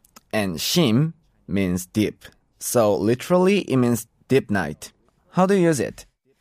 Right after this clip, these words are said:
It's very simple. Once you understand and memorize the meaning of 야심, you can use it like this. For example,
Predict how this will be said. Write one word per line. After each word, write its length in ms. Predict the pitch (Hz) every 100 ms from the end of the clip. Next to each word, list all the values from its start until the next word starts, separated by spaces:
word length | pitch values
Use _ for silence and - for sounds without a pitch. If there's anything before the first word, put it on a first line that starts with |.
| -
It's 220 | 117 -
very 420 | - 113 135 143 143
simple. 520 | - 110 - 82 78 _ _ _ -
Once 320 | 131 175 185
you 60 | 196
understand 640 | 170 160 - 156 120 113
and 140 | 117
memorize 440 | 117 123 143 135 127
the 80 | 113
meaning 260 | 123 127
of 140 | 104 -
야심, 760 | - 95 104 - 139 101 156 160 -
you 160 | - 117
can 140 | 127
use 180 | 117 113
it 180 | 110 -
like 200 | 90 90
this. 260 | 64 - - _ -
For 140 | - 139
example, 560 | 101 107 107 160 185